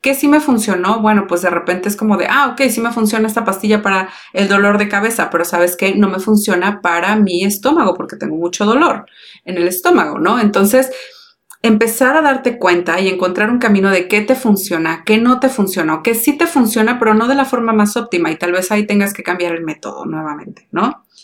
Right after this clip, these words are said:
Ok. Otra pregunta que no-, nos podemos hacer justamente en esta evaluación es el simplemente decir, "¿Qué es lo que, qué es lo que voy a hacer diferente?".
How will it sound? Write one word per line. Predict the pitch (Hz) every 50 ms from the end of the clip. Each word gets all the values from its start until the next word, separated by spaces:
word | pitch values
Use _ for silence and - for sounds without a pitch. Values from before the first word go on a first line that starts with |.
| _ _ - - - - - - - -
Ok. | - 311 302 294 226 - - - - _ _ _ _ _ _ _ _ _ _ _ _ _ _ _ _ _ _ _ _ _ -
Otra | 208 208 214 233 240
pregunta | 262 233 226 220 220 208 214 214
que | 220
no-, | 208 190 190 - - _
nos | - 196 185 180 180 -
podemos | - 175 165 165 160 165 196 202 220
hacer | 208 208 - 175 160 165 -
justamente | - 175 175 196 185 180 170 175 180
en | 180 170
esta | 165 - - 190 - -
evaluación | - 214 208 208 208 214 214 - - 170 165 165 175 208 208 - _ _ _ _ 170 156 - - _ _ _
es | - 185 180 202 - - - - _ _ _ - - - - _ _ _ _ _ _ _ -
el | 208 226 220 220 214 202 - - - - _
simplemente | - - - 247 233 226 226 247 240 233 226 214 208 214 214
decir, | 196 185 190 - - 240 254 269 254 - - - - _
"¿Qué | - 240 254
es | 277 262 269
lo | 277 269 269
que, | - 226 214 208 - - _ _ _ _ _ _ _ -
qué | 269 277
es | 277 247
lo | 269 269
que | 269 254
voy | 214 214 208
a | 208
hacer | 202 208 - 202 180
diferente?". | 175 175 - 175 151 147 135 - - - 208 -